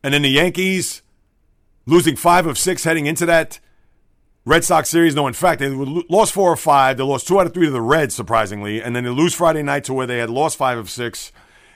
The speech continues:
and then win those back two games. But they lose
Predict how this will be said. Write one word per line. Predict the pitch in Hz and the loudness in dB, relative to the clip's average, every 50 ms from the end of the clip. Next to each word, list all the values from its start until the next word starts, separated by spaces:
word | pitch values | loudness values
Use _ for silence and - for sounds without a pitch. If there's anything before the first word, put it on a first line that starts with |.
| _ - | _ -4
and | 139 131 123 120 | -2 -2 0 2
then | 131 135 131 131 127 127 127 120 110 _ _ _ _ _ _ _ - | 4 4 4 4 2 -2 -6 -8 -10 _ _ _ _ _ _ _ -4
win | 101 131 160 165 | 0 2 2 2
those | 160 151 139 | 2 0 0
back | - - 147 147 - | 0 2 0 0 0
two | - 156 160 143 | -2 -4 -4 -2
games. | 117 135 131 127 123 123 110 - | -2 -2 -2 -2 -4 -6 -8 -10
But | - - 127 127 127 - - | -6 -2 -2 -2 -2 -4 -4
they | 127 127 127 127 123 117 | -2 0 0 0 0 -2
lose | 117 127 156 180 190 190 190 185 156 - - - | 0 2 2 4 4 2 -2 -2 -4 -6 -8 -10